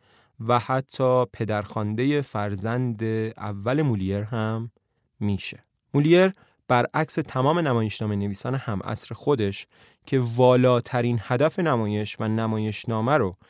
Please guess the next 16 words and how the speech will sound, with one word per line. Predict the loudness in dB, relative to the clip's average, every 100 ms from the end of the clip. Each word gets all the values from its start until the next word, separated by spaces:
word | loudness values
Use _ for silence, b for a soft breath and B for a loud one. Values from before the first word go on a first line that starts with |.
| b b _
درس | 2 2 2 -2
و | -6 -6
پند | -2 0 2
اخلاقی | 0 -2 -6 -6 -6
دادن | -4 -4 0 0 0
به |
مخاطب | -2 -4 -8 -10 -8
می‌دونستند، | -6 -4 -4 -6 -2 0 0 -2 b b b -4
هدف | 0 2 0 -2 -4
اصلی | -4 -4 -6 -2 -2 -2
و | -2 0
نهایی | 0 0 -2 -4 -2 0
نمایشنامه | 0 0 0 -2 -4 -2 0
رو | 0 -2 -4 b b -12
سرگرم | -4 -2 0 0 -2 -2 -6
کردن | -10 -10 -8 -4 -2 0 -2